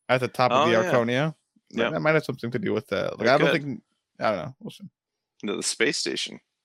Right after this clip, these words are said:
Speaker 2: right?
Speaker 1: Yeah, the space
Speaker 2: Yeah.
Speaker 1: station.
Speaker 2: <laughs> Uh, and also, did you notice Alice had, like, a severe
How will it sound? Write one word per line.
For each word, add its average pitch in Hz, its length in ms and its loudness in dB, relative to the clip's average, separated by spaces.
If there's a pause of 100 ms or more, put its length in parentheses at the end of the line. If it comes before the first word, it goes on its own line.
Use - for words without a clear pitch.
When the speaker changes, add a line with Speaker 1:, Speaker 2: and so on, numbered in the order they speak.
Speaker 2:
right? 120 140 -18 (180)
Speaker 1:
Yeah, 127 140 -2
the - 60 -8
space - 240 -2
Speaker 2:
Yeah. 113 80 2
Speaker 1:
station. - 320 -10 (360)
Speaker 2:
<laughs> - 80 0 (480)
Uh, 143 180 8
and 139 100 6
also, 196 280 6
did 143 220 -2
you 143 80 0
notice 165 380 0
Alice 139 340 4
had, 113 260 0
like, 104 200 -2
a 85 60 -12
severe 104 840 -4